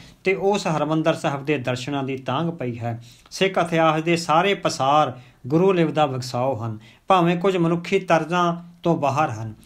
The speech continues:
ਹਰਿਮੰਦਰ ਸਾਹਿਬ ਜਿਸ ਅਰੂਪ ਕ੍ਰਿਸ਼ਮੇ ਵਿੱਚੋਂ ਆਇਆ, ਉਸ ਅਰੂਪ ਕ੍ਰਿਸ਼ਮੇ ਵਿੱਚੋਂ ਸਿੱਖ ਇਤਿਹਾਸ ਜਨਮਿਆ ਹੈ। ਪੰਥ ਦੀ ਸਾਰੀ ਘਾਲ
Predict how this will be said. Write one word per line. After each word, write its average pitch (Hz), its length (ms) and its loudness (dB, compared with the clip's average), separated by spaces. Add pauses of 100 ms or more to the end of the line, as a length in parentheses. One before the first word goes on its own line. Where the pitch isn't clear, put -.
(240)
ਹਰਿਮੰਦਰ 190 400 2
ਸਾਹਿਬ 175 340 2
ਜਿਸ 175 220 -2
ਅਰੂਪ 175 560 0
ਕ੍ਰਿਸ਼ਮੇ 202 400 0
ਵਿੱਚੋਂ 175 360 -2
ਆਇਆ, 147 360 0 (260)
ਉਸ 180 200 0
ਅਰੂਪ 180 360 0
ਕ੍ਰਿਸ਼ਮੇ 170 420 -2
ਵਿੱਚੋਂ 160 380 -2 (300)
ਸਿੱਖ 202 420 -2
ਇਤਿਹਾਸ 147 460 0
ਜਨਮਿਆ 120 380 -4
ਹੈ। 110 180 -12 (520)
ਪੰਥ 185 260 2
ਦੀ 185 160 2
ਸਾਰੀ 185 460 2
ਘਾਲ 170 480 4